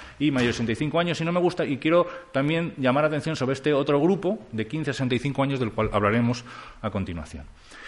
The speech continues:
Bien, y sin embargo, eh, podíamos ver también, bueno, ¿y cómo evolucionan, no? ¿O qué es lo que pasa con estos pacientes en el hospital, no? Una vez que han ingresado dentro, ¿cómo van? ¿Qué es, qué camino tienen, no? Pues, ¿evolucionan de la misma manera? La respuesta es no. Es decir,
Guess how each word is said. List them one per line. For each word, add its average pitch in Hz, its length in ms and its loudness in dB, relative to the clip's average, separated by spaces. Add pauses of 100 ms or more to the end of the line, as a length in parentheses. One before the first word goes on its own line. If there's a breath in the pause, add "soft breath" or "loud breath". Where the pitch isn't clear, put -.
(260 loud breath)
Bien, 180 320 8
y 170 60 4
sin 170 160 2
embargo, 208 480 8
eh, 147 160 6
podíamos 160 380 6
ver 185 100 6
también, 170 240 4
bueno, 165 140 4
¿y - 40 4
cómo 196 200 6
evolucionan, 160 640 8
no? 196 180 0
¿O 123 220 0
qué 170 100 4
es 165 60 4
lo 185 80 4
que 175 100 6
pasa 170 260 4
con 147 140 0
estos 143 240 -2
pacientes 127 560 -2
en 110 80 -4
el 104 80 -4
hospital, 104 520 -2
no? 127 40 -10
Una 135 160 -6
vez 139 140 -6
que 147 80 0
han 139 80 0
ingresado 127 440 0
dentro, 143 380 -2
¿cómo 139 240 2
van? 107 240 6
¿Qué 131 140 -2
es, 123 120 -6 (240)
qué 143 140 -2
camino 139 400 2
tienen, 110 360 2
no? 123 120 -6
Pues, 113 180 -2
¿evolucionan 117 480 0
de 156 60 4
la 143 100 8
misma 139 240 2
manera? 147 320 4 (300 loud breath)
La 113 120 4
respuesta 117 380 0
es 104 120 0
no. 139 140 0
Es - 20 2
decir, 110 340 -2